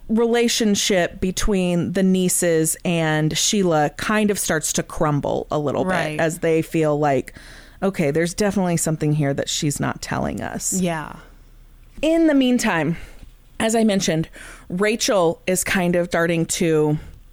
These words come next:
Speaker 1: pull away a little bit from social stuff. She seems to be going through some kind of crisis, and lots of people notice. People at school notice,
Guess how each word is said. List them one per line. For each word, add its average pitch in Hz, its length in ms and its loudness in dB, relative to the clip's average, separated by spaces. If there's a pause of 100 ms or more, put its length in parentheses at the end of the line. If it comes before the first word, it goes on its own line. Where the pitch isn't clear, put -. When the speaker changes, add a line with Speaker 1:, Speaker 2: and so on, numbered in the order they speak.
Speaker 1:
pull 185 260 2
away 170 440 4
a - 80 0
little 175 200 2
bit 180 260 2 (260)
from 160 380 0
social 190 420 2
stuff. 175 720 2 (420)
She 339 320 2
seems 392 340 2
to - 60 -2
be 294 120 2
going 220 320 2
through 214 220 2
some 208 200 2
kind 196 380 2
of 170 120 -2
crisis, - 580 0
and 180 220 2
lots 202 360 2
of 208 160 -2
people 180 300 2
notice. 147 340 0
People 165 340 0
at - 80 -4
school 254 380 2
notice, 220 520 2